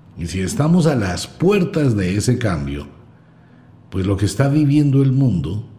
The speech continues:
tiene que ver como un complemento con ese cambio.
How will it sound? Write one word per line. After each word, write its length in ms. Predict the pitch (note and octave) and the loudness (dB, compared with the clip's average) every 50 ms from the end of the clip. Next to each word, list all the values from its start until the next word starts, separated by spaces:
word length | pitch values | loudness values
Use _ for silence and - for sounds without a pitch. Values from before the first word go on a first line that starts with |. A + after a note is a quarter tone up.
| - - - _ | -20 -20 -20 _
tiene 280 | - A2 A#2+ B2+ C#3 C3 | -2 0 2 2 2 2
que 140 | A#2+ A#2 | 0 -2
ver 200 | G2+ G2+ - A2+ | -2 -2 -4 -4
como 280 | A2+ - B2+ A#2 F2+ E2+ | -2 -2 0 0 0 0
un 240 | E2+ G#2+ B2 B2 A#2+ | 0 0 0 0 0
complemento 880 | B2 B2 B2+ B2 A2 E2+ - F2 D#2 D2+ D2 F2 B2+ D3+ C#3+ - B2 F#2 | 0 0 0 0 0 -2 -4 -6 -6 -6 -4 -2 -2 -2 -2 -2 -4 -4
con 220 | - F#2 D#2+ D2+ | -4 -6 -8 -8
ese 180 | D#2 D#2 F2 E2 | -8 -10 -10 -10
cambio. 420 | - E2 C#2+ C2+ B1+ C2 C2 B1 | -8 -10 -8 -8 -8 -8 -10 -12